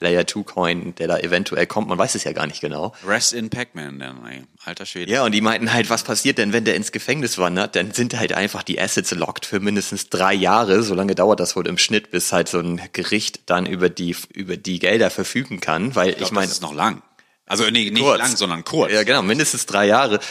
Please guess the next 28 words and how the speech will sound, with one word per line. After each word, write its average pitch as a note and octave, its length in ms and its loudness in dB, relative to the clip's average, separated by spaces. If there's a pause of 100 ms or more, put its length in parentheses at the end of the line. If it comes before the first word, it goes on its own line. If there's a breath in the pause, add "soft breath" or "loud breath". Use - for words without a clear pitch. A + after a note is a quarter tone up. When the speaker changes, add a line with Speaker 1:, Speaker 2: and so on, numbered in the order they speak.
(120)
Speaker 1:
So, - 160 0
und G2+ 60 4
dann G2+ 140 0
hast C3+ 180 0
du G#2+ 120 2
halt G#2 140 0
da G#2 100 4
deine G2+ 260 2
zwei - 280 0
Millionen G#2+ 440 2
drinne A#2+ 480 0
und G2 260 -2
kannst A#2+ 240 -4
damit G#2+ 180 0
auch F#2+ 140 -2
nichts C#3 380 -2
machen. B2+ 260 0
Und E2+ 120 -2
innerhalb F#2+ 300 0
von F#2+ 140 -4
drei F#2 220 0
Jahren A2 280 4
hast G#2 180 -4
du G#2+ 100 -6
halt G2+ 180 -2
wirklich, A2+ 440 -4
ähm, F2 340 -2 (600)
Opportunitätskosten, F#2 880 -4